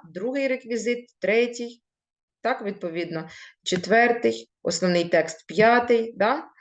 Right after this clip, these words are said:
е, тоді тут підписи ж будуть, шостий реквізит, але якщо розібратися, то насправді їх більше, так? Ви можете взяти будь-який інший документ і так само його проаналізувати.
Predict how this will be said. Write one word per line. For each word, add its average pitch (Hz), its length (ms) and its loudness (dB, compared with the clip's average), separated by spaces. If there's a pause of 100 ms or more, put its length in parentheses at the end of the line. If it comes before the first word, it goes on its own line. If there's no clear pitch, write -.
(280)
е, 170 280 2
тоді 180 240 -8
тут - 180 -14
підписи 208 400 -2
ж 175 120 -6
будуть, 165 380 -10 (260)
шостий 240 440 4
реквізит, 190 500 0 (240)
але 185 140 6
якщо 185 220 4
розібратися, 180 560 -2
то 156 60 -14
насправді 180 440 -2
їх 175 200 -4
більше, - 420 -10
так? - 220 -2 (340)
Ви 240 120 4
можете 208 280 2
взяти 196 300 2
будь-який 180 520 -2
інший 170 240 -6
документ 240 520 -4
і 247 80 -2
так 226 200 -2
само 233 260 -4
його 190 220 0
проаналізувати. 156 880 -4